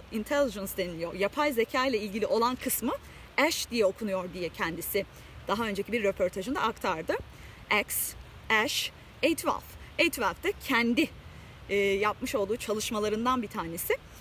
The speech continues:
Bununla ilgili şöyle bir şey var. Kaliforniya'da yaşadığı için ve çocuğunu burada kaydettireceği için Kaliforniya yasaları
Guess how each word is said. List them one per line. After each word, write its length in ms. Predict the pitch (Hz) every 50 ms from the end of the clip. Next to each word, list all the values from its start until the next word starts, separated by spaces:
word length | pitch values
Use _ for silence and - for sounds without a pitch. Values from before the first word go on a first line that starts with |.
| - - - - - - - - -
Bununla 220 | 392 494 587 571 494
ilgili 280 | 403 359 285 403 587
şöyle 220 | - - 370 381 370
bir 60 | -
şey 140 | - 370 254
var. 120 | 277 381 -
Kaliforniya'da 460 | - 269 254 262 381 381 494 494 320
yaşadığı 300 | 294 277 - 285 247 269
için 240 | 302 277 - 240 320 - - -
ve 40 | 233
çocuğunu 380 | - - 247 233 262 311 440
burada 180 | 403 359 269 262
kaydettireceği 680 | - 269 226 220 196 226 - - 196 202 190 214 196 180
için 200 | 196 - 349 466 - - - - - - - -
Kaliforniya 460 | - 226 254 269 269 392 381 359 269 240
yasaları 460 | 302 359 - 330 220 165 156 214